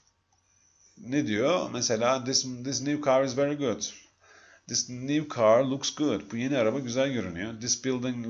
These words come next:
looks good. Yeni, güzel görünüyor bu yeni bina diyor. Ama siz yes, evet öyle, but, but it has a lot of disadvantages diyorsunuz. Çok dezavantajı var.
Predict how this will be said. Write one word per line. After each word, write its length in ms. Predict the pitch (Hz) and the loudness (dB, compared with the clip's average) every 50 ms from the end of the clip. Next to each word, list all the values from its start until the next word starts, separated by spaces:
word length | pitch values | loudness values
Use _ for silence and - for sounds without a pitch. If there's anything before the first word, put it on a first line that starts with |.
| 117 | -6
looks 240 | 120 120 - - - | -6 -6 -6 -6 -6
good. 260 | 113 104 104 101 101 - - - _ - - - - - - _ _ | -4 -4 -4 -4 -6 -10 -16 -18 _ -20 -20 -20 -20 -20 -20 _ _
Yeni, 220 | - 107 117 113 104 | -8 -6 -6 -6 -6
güzel 300 | 110 104 110 120 131 131 | -4 -2 0 0 0 2
görünüyor 360 | 120 113 104 95 98 95 87 | 0 0 0 0 -2 -4 -4
bu 60 | 92 | -4
yeni 240 | 90 90 90 85 87 | -6 -6 -6 -6 -6
bina 260 | 87 85 85 85 82 | -6 -6 -6 -6 -6
diyor. 140 | - 69 71 | -6 -6 -4
Ama 140 | 73 135 127 | -4 0 0
siz 200 | - 127 98 98 | 0 0 0 0
yes, 380 | 120 120 98 107 139 147 - | 2 4 6 6 6 4 2
evet 300 | 113 104 98 107 107 107 | 2 0 0 0 0 0
öyle, 380 | 104 104 101 107 127 131 107 - | 0 0 0 0 -2 -2 0 2
but, 540 | 107 101 135 - - - - - - - - _ _ _ _ _ _ - | 4 4 4 2 0 -2 -4 -4 -6 -12 -16 _ _ _ _ _ _ 2
but 220 | 113 113 - - | 2 2 2 -2
it 140 | 127 127 - | -6 -6 -2
has 320 | - 113 120 120 - - | -2 0 4 4 4 4
a 100 | - 117 | 4 2
lot 200 | 127 127 143 139 | 4 4 4 4
of 180 | 139 120 110 104 | 2 0 -2 -2
disadvantages 1000 | 113 135 - 123 107 98 110 104 98 - 98 80 - - - - - - - 76 | 0 0 2 2 0 -2 -4 -6 -6 -8 -10 -12 -12 -6 -2 -2 0 0 -2 -6
diyorsunuz. 320 | 78 80 - - 80 - | -12 -14 -16 -16 -10 -8
Çok 320 | - - 127 123 123 - | -6 -6 -6 -8 -8 -6
dezavantajı 680 | 104 101 95 101 95 95 95 92 92 95 92 92 98 85 | -4 -2 -2 0 0 0 -2 -2 -4 -6 -4 -4 -4 -6
var. 300 | 71 76 - - - | -6 -8 -8 -10 -12